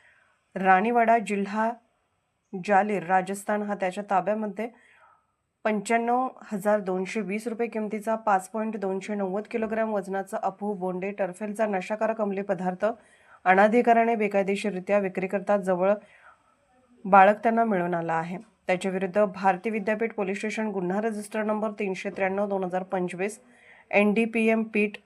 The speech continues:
कलम आठ क, अठरा क अन्वये गुन्हा दाखल करून त्यास नमूद गुन्ह्यात अटक केली आहे. आरोपीकडे पुढील तपास चालू आहे. सदरची कामगिरी माननीय अमितेश कुमार, माननीय पोलीस आयुक्त सो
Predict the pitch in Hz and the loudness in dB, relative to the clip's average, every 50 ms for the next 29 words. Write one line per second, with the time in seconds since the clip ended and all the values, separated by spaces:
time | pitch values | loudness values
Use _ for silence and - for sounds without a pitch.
0 | - - 202 196 196 196 202 208 - - 196 196 196 196 - - 202 202 214 240 | -2 2 2 4 4 4 2 0 0 2 2 2 2 -2 -4 0 0 2 2 0
1 | 302 - - 180 190 185 - 190 202 202 202 202 214 214 226 - - 190 185 185 | -4 -6 -4 -4 -4 -2 0 2 2 2 2 2 0 -2 0 0 0 -2 0 0
2 | 185 190 202 202 185 185 180 185 196 196 202 196 190 - - 208 214 - 208 208 | 0 0 0 0 -2 -2 -2 0 0 4 4 4 4 2 -4 -8 -4 -4 -2 -2
3 | 214 208 208 208 196 196 202 196 190 180 185 208 220 220 214 226 226 226 220 220 | -2 0 0 0 0 0 -2 -2 -2 0 0 -2 -2 -2 -2 -2 0 0 2 0
4 | 196 185 196 190 - - 202 185 185 196 196 196 202 208 254 - _ _ _ _ | 0 -2 -2 -6 -6 -6 -4 -2 0 2 2 2 0 -2 -6 -8 _ _ _ _
5 | _ _ - _ - 196 196 208 196 233 226 233 233 247 247 247 233 208 214 208 | _ _ -12 _ 4 4 4 6 4 0 2 4 2 2 4 2 0 0 0 0
6 | 202 220 208 208 202 196 196 - 190 170 156 156 151 147 165 180 - - _ _ | 0 0 2 2 0 0 -2 -2 -2 -2 -2 0 -2 -2 -2 -4 -10 -14 _ _
7 | _ _ _ _ _ - - 185 185 190 185 185 220 208 214 220 202 202 208 202 | _ _ _ _ _ -6 -2 0 0 0 0 0 -2 2 4 4 4 4 4 0
8 | 214 208 226 233 226 214 208 208 214 220 233 226 220 214 214 214 233 233 226 - | 0 -2 0 0 2 2 2 2 2 2 2 2 2 0 -2 -2 -4 -4 -4 -4
9 | - 226 208 214 214 220 226 214 202 196 196 202 208 208 208 220 202 190 196 202 | -4 -2 0 2 2 2 2 0 0 0 0 0 0 -2 -2 -2 -4 -4 -4 -2
10 | - 214 202 202 202 - - 214 202 - - 220 240 | 0 0 0 0 -2 -6 -8 -8 -6 -6 -6 -8 -8